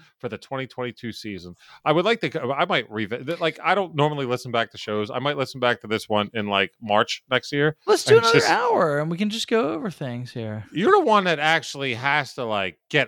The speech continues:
Speaker 1: up for work. I mean, I, I work here.
Speaker 2: What time
Speaker 1: You know,
Speaker 2: are
Speaker 1: you
Speaker 2: your
Speaker 1: gotta
Speaker 2: ki-,
Speaker 1: go
Speaker 2: what,
Speaker 1: somewhere.
Speaker 2: what's honest? Tell me the truth. What time are your kids are gonna wake you up?
Speaker 1: Like seven, s-,
Speaker 2: <laughs>
Speaker 1: between seven and seven fifteen. You jerk off.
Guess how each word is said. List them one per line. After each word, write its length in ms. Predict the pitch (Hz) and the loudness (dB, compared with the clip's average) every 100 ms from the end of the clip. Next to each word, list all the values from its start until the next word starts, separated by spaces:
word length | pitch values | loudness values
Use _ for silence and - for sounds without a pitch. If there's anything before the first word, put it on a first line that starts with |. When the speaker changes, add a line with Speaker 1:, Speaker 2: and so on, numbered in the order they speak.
| 120 | 2
Speaker 1:
up 280 | 160 202 - | 0 0 -6
for 100 | 98 | -6
work. 380 | 82 82 90 | -4 -6 -6
I 80 | 131 | -4
mean, 160 | 123 127 | -2 2
I, 140 | 175 160 | 2 2
I 160 | 160 208 | -2 0
work 320 | 131 127 - | 0 -2 -2
here. 320 | 123 165 - _ _ - _ _ _ _ - | -4 -2 -4 _ _ -20 _ _ _ _ 0
Speaker 2:
What 140 | 202 | 2
time 140 | 240 | 4
Speaker 1:
You 20 | 247 | 4
know, 40 | |
Speaker 2:
are 40 | |
Speaker 1:
you 60 | 254 | 4
Speaker 2:
your 100 | 196 | 4
Speaker 1:
gotta 40 | - | 4
Speaker 2:
ki-, 40 | |
Speaker 1:
go 140 | 123 170 | 4 4
Speaker 2:
what, 80 | 185 | 4
Speaker 1:
somewhere. 400 | 104 90 80 82 - | -2 -4 -8 -10 -4
Speaker 2:
what's 260 | 208 233 - 196 | 0 0 0 0
honest? 500 | 196 208 - 202 - | 0 2 -2 -4 2
Tell 160 | 214 | 4
me 100 | 240 | 4
the 120 | 247 | 0
truth. 220 | 214 151 113 | -2 -2 0
What 120 | 165 | 2
time 160 | 196 190 | 4 6
are 40 | |
your 80 | 190 | 6
kids 180 | 190 151 | 4 4
are 60 | |
gonna 160 | 156 147 | 2 2
wake 160 | 127 | 2
you 80 | 123 | 2
up? 120 | 107 - _ _ - - _ _ _ _ _ | 0 -4 _ _ -20 -20 _ _ _ _ _
Speaker 1:
Like 180 | 127 104 | -2 -2
seven, 640 | - - 131 120 117 117 110 - | -2 -6 0 0 0 -4 -2 -2
s-, 340 | 135 - 160 - | 0 2 2 2
Speaker 2:
<laughs> 60 | |
Speaker 1:
between 320 | 165 - 160 147 | -2 0 0 0
seven 340 | - 131 120 | 2 2 2
and 100 | 107 | 0
seven 260 | 120 107 - | 0 2 0
fifteen. 480 | 113 196 110 123 - - 208 - - - _ | 0 0 0 -2 -6 -8 -10 -10 -10 -12 _
You 120 | 101 | -10
jerk 340 | 85 113 104 113 | -2 0 0 0
off. 300 | 110 123 | -2 -2